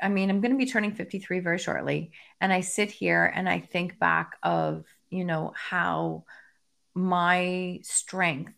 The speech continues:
was d-, being the perfectionist for years. Like, I, I mean, you want stuff done, I get it done. I was, I would work harder than most people. But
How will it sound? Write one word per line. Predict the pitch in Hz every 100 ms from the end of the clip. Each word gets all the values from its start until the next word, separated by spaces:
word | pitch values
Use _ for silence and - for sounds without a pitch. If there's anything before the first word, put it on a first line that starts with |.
| - -
was | 170 160 160 160 160 - - 151 -
d-, | 165 -
being | 196 185 175
the |
perfectionist | 165 165 - 156 - 151 -
for | -
years. | 151 147 69 - - -
Like, | 156 170
I, | 185 190 -
I | 202
mean, | 196 190
you | 196
want | 208 196 196
stuff | 190 190
done, | 185 180
I | 165
get | 165
it | 156
done. | 147 139 -
I | 156 160
was, | 160 156
I | -
would | 156
work | 156 156 160
harder | - 208 196 196
than | 190 180 175 175 170 - - - -
most | 185 185 196 208 -
people. | - 196 196 69 55 - _ _ - _ _
But | 196 180 180